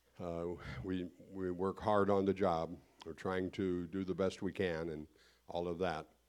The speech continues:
And somebody said that, uh, a home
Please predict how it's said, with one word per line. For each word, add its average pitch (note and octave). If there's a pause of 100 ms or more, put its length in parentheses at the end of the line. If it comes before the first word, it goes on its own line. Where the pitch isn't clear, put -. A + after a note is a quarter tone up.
(540)
And E2
somebody G2
said F2
that, F2 (120)
uh, E2+ (280)
a F2
home A#2+